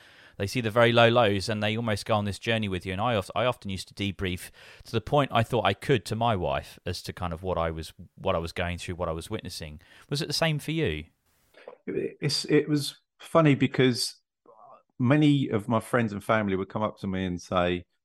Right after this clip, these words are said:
Speaker 2: "Are you okay?" And they were concerned because they knew, they didn't really know exactly what I'd, what I'd done, but they knew I was part, involved in it. And I, my answer was always the same, "Yeah, I'm fine."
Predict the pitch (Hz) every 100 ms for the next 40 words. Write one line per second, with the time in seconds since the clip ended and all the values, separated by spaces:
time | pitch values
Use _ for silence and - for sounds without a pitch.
0 | _ - 95 95 90 87 - 117 95 78
1 | 82 87 87 - 90 - 101 85 78 -
2 | 87 90 101 95 90 101 113 160 - 120
3 | 110 98 95 82 98 90 87 80 78 -
4 | - 85 76 _ _ _ 110 85 73 80
5 | 95 95 85 - - - 87 87 90 87
6 | 85 76 73 _ _ _ _ _ _ _
7 | - 90 90 90 92 90 - _ _ _
8 | _ _ - 117 - 127 123 160 160 131
9 | 117 120 110 104 - 143 113 113 101 -
10 | 135 117 82